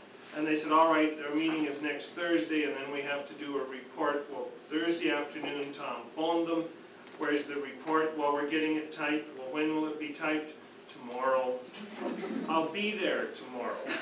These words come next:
Uh, which meant that somebody really had to go and do the work. That they'd made the mistake of saying "tomorrow." He was there,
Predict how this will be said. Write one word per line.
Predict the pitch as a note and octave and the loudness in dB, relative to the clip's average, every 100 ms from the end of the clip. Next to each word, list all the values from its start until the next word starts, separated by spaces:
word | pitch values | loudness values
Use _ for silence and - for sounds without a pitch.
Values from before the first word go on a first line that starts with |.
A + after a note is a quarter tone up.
| - - C3+ | -4 -4 0
Uh, | C#3+ D3 | 2 4
which | F3+ - G3 | 2 0 2
meant | G#3 G#3+ | 4 4
that | D#3+ - | 0 -2
somebody | F3+ F3 C#3+ | 0 0 0
really | D#3 F3 E3+ D3+ | 0 0 2 0
had | D#3 D3+ - | 0 -2 -2
to | |
go | - - | -6 -2
and | - - | 0 0
do | - D#4 | 4 8
the | A#3 - | 8 6
work. | D3+ - | 0 -4
That | C#3 B2+ - | -8 -12 -8
they'd | D3+ D3+ | 0 0
made | D#3+ E3+ E3 | 0 -2 -2
the | |
mistake | D3+ C#3 D#3 C#3 - | -4 -4 -2 -2 -4
of | - | -8
saying | D3+ C#3 C3 B2+ | -6 -4 -4 -8
"tomorrow." | C#3+ D#3+ E3 - - - - - - - | -6 0 0 0 -6 -12 -18 -20 -18 -12
He | F#3+ F3+ | -8 -2
was | E3+ F#3+ G3 D#3+ | 6 8 8 2
there, | E3 D#3+ D#3 D#3 D#3 | 2 4 6 6 2